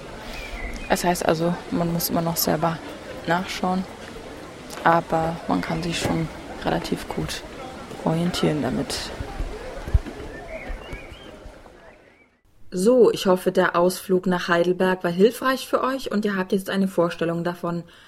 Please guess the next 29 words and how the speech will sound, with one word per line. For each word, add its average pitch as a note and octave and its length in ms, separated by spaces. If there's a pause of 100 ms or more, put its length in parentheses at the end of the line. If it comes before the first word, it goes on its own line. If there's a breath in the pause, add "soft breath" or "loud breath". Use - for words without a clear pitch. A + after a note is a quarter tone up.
(220 loud breath)
wie A#3+ 120
sich A#3+ 200
Blind E3+ 320
Square F3 360
auf - 120
der E3+ 120
Straße D3+ 580
verhält. G3 600 (480)
Als E3+ 280
nächstes A#3+ 520 (420 soft breath)
möchte G#3 320
ich G#3 160
euch F#3+ 500 (160)
die - 140
Bildschirme A3 640
von G3 260
Blind E3+ 360
Square E3+ 460 (680 soft breath)
erklären F3 680
und A3+ 180
einige F3+ 300
Funktionen D#3+ 720
zeigen. C#3+ 580 (240)
Ich - 180
werde F#3 220
zuerst - 400
den F3 160
Hauptbildschirm F3+ 600
erklären G#3+ 680